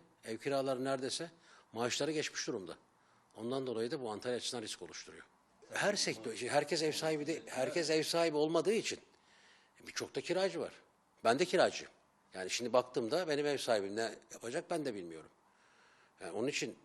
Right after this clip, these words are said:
üç dört misline çıkan kiralar duyuyoruz ve hakikaten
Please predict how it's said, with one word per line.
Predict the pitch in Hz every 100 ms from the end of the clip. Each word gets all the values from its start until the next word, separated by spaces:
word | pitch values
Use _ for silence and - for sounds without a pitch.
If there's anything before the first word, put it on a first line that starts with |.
| _ -
üç | 135 - -
dört | 139 151
misline | 117 - 107
çıkan | - - 120
kiralar | - 95 87 80
duyuyoruz | 82 95 110 98
ve | 104 - -
hakikaten | 107 127 113 85